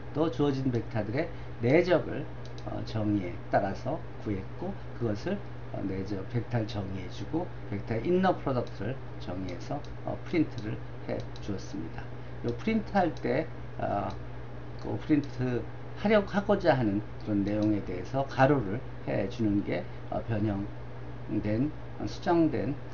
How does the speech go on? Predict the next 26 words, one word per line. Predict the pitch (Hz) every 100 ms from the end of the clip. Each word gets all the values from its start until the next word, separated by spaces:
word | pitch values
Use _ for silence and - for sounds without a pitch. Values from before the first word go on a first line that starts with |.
| - - -
그런 | 104 95 95
그 | 90
새 | 98 226
버전의, | 240 196 120 95 143 - - - -
어, | - 110 107
우리 | 85 - - - - - - -
일선 | 101 104 95 -
언어이니까, | 117 147 131 104 87 92 107 156 - -
어, | 104 95 - -
활용하시면 | 151 120 110 139 - 117 135 156 -
혹시 | - - 127 127 - -
프린트가 | - 147 - 127
안 | 107
될 | 104 101 -
때는, | 90 151 156 - -
어, | - 92 98 98
요 | 90 - - - - -
가로를, | - 110 110 98 113 120 - -
어, | - -
프린트할 | 135 110 101 90 -
때는 | 85 85 101
양쪽에 | 107 101 98 92
넣어주시면 | 92 98 - - 110 143 151 - -
대부분 | 98 87 82 -
될 | 90 -
것입니다. | 85 - 76 -